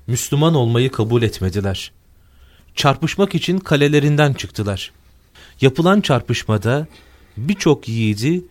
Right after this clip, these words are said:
mücahitler tarafından yere serildi. Bu arada Hayber Yahudilerinin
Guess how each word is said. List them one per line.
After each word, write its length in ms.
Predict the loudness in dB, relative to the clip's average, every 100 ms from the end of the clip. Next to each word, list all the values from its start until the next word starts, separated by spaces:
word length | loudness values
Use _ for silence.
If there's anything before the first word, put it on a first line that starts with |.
| -6
mücahitler 680 | -4 2 2 0 0 0 0
tarafından 580 | 0 -2 -2 -2 0 2
yere 240 | 2 0
serildi. 500 | -2 -2 -4 -4 -8 -8 _ _ _ _ _ 2
Bu 100 | 4
arada 500 | 4 2 0 0 -2 -8 -20 -2
Hayber 400 | 2 4 4 4
Yahudilerinin 800 | 2 0 0 2 2 2 0